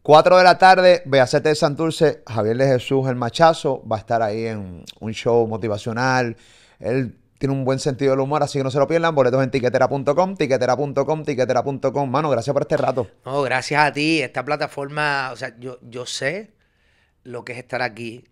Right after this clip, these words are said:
Speaker 2: Eh, te lo agradezco muchísimo, de verdad, con el alma. Y te agradezco también lo que haces, porque haces muchos videos que no son videos de views, que
Speaker 1: Hay
Speaker 2: son
Speaker 1: mucho.
Speaker 2: videos de tratar de ayudar, sembrar algo.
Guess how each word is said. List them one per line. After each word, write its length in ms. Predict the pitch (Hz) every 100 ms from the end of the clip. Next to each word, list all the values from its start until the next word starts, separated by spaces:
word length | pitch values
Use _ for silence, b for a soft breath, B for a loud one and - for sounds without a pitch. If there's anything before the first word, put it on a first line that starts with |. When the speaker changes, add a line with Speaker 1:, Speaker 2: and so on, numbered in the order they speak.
| _ _
Speaker 2:
Eh, 240 | 113 117
te 160 | - 120
lo 80 | 110
agradezco 380 | 113 110 113
muchísimo, 760 | 143 127 - 123 - 120 120 127 _ _
de 180 | 117
verdad, 340 | 113 113 117 127
con 180 | 135 120
el 80 | 117
alma. 440 | 127 120 113 110 b b b b
Y 180 | - 131
te 100 | 123
agradezco 460 | 123 120 123 - 151
también 380 | 143 139 151 156
lo 140 | 135
que 120 | 127
haces, 540 | 127 160 - 175 - - -
porque 240 | 127 131
haces 200 | 127 139
muchos 340 | 135 135 175
videos 380 | 165 160 147 147 _
que 140 | 123
no 120 | 117 123
son 180 | 147 147
videos 240 | 143 143
de 100 | 160
views, 460 | 127 110 - - _ b b b b b b
que 80 | -
Speaker 1:
Hay 100 | 127
Speaker 2:
son 140 | 139 135
Speaker 1:
mucho. 120 | 147
Speaker 2:
videos 760 | 160 151 160 165 175 175 - _ _
de 760 | 143 123 135 131 127 127 127 _ _ _ -
tratar 500 | 135 127 139 151 156
de 100 | 165
ayudar, 520 | 147 135 135 123 110 _ _ _
sembrar 760 | - - - 131 123 147 156 143
algo. 400 | 151 147 123